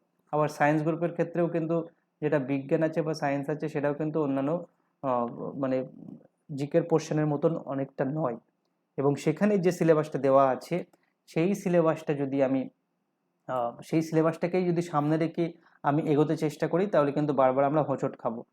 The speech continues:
কারণ যখন এখানে বলছে যে প-, পলিটিক্যাল, আহ, ডেভেলপমেন্ট, তো আমি সেই পলিটিক্যাল ডেভেলপমেন্ট চ্যাপ্টারটাকে ধরে সেই নিরিখে আমি যখন করতে যাব, তো আমরা একটা বাঁধা ধরা নিয়মে পড়ে এসেছি, তো হঠাৎ করে আমি হিস্ট্রির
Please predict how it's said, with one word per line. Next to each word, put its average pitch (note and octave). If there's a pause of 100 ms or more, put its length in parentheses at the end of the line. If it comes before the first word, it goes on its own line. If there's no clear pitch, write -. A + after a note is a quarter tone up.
(280)
কারণ D#3
যখন C#3+
এখানে F3
বলছে D#3 (340)
যে C#3 (120)
প-, C#3 (120)
পলিটিক্যাল, E3+
আহ, C#3
ডেভেলপমেন্ট, C#3+ (340)
তো E3
আমি D#3+
সেই F3
পলিটিক্যাল D#3
ডেভেলপমেন্ট D#3+
চ্যাপ্টারটাকে E3
ধরে D3
সেই E3+
নিরিখে E3+
আমি F3
যখন F3
করতে F3
যাব, D3 (540)
তো G3
আমরা G3
একটা G3+
বাঁধা E3
ধরা F#3
নিয়মে F#3+
পড়ে F#3+
এসেছি, D#3
তো E3
হঠাৎ E3+
করে F3+
আমি F3+
হিস্ট্রির F3